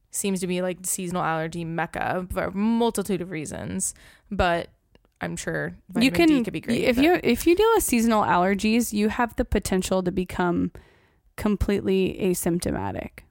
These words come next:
Speaker 2: Like,
Speaker 1: Like, you have that
Speaker 2: with
Speaker 1: control.
Speaker 2: To a certain extent, yes.
Speaker 1: Yeah. That, I
Speaker 2: Yeah.
Speaker 1: mean, that's, I, that is something that it, I have, my mother has dealt with, like, horrific seasonal allergies my whole life.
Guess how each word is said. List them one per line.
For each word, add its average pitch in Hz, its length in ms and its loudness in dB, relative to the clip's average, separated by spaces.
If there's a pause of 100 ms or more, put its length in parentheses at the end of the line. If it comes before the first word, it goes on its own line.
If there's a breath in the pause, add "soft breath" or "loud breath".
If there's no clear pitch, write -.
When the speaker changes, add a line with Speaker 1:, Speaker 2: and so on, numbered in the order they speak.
Speaker 2:
Like, - 320 -4 (340)
Speaker 1:
Like, 190 220 -4
you 208 240 -2
have 220 320 -4
that 175 180 -4
Speaker 2:
with 208 160 4
Speaker 1:
control. 190 580 -4 (800 soft breath)
Speaker 2:
To 311 100 6
a 311 40 6
certain 285 240 2
extent, 262 300 0
yes. 196 220 -2
Speaker 1:
Yeah. 226 420 0
That, - 80 -10
I 220 60 2
Speaker 2:
Yeah. 214 80 4
Speaker 1:
mean, 226 100 2
that's, - 280 0 (460 loud breath)
I, 202 140 2
that 240 160 2
is 269 100 0
something 233 360 -4
that 196 100 2
it, - 260 -2 (320)
I 202 160 2
have, 196 160 0 (600)
my 196 320 0
mother 175 560 -4
has 165 180 -8
dealt - 240 -4
with, - 180 -6
like, - 200 -6
horrific 180 640 -4
seasonal - 380 -8
allergies 160 420 -8
my - 120 -8
whole - 160 -6 (140)
life. - 240 -16